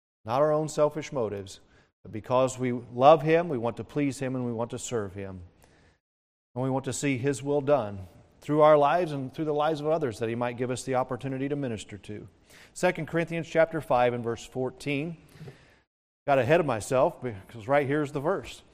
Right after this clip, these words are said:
"For the love of Christ constraineth, constraineth us,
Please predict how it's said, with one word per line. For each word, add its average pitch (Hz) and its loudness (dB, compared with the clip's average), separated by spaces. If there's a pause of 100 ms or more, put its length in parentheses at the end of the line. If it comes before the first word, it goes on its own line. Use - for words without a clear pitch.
(140)
"For 147 -4
the 139 2
love 165 8
of 180 -8
Christ 135 0 (160)
constraineth, 135 -4 (180)
constraineth 147 -6
us, - -2